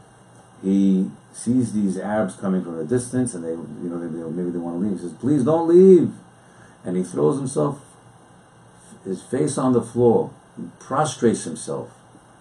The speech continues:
This great man, billionaire, and he's a prince, and he's everything, and he prostrates himself. He says, "Please don't leave. Al ta'avor, al pa-, al panei abdecha. Don't leave.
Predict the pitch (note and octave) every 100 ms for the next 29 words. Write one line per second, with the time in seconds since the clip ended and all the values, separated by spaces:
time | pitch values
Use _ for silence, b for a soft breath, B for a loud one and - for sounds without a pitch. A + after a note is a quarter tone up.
0 | - F3+ D#3 - D3 D3 C#3+ A#2+ B2+ G#2+
1 | F2+ G2+ C3+ B2+ G#2 G2+ F#2 F2 F2+ F2+
2 | F#2 - C#3+ A#2+ G2+ F#2+ F2 A#2 C3 B2+
3 | A#2 G2 F#2 E2+ - - C#3 E3 D3+ D3+
4 | C3+ C3+ B2 B2+ A2 G2 C#3 E3+ C3+ E3
5 | D#3+ E3 C3+ B2+ E3+ - D#3 C#3 C#3 E3
6 | D#3+ B2+ - B B B A2+ A#2 C3+ C#3
7 | B2+ B2 C3+ D3+ B2 C3 D#3 A#2 F3 C#3+
8 | D3 C#3+ D#3+ B2+